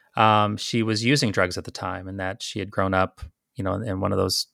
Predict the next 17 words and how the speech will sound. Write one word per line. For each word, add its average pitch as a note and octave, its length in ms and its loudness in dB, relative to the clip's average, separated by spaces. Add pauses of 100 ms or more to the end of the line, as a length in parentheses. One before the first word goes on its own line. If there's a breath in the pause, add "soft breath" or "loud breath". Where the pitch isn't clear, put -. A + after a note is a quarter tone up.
(140)
toxic G2 400 2
homes G2+ 600 4
and F2 240 -2 (440 loud breath)
had G2 180 2
boyfriends G2 400 4
that G#2+ 80 6
were G#2+ 120 6
abusing G2+ 440 2
her, G2+ 560 6
and F2+ 240 0 (460 soft breath)
the G#2 120 4
pain C3 260 4
pills G#2+ 540 4 (500)
relieved A2 540 6
some G#2+ 240 2
of G2+ 80 2
that F#2+ 320 4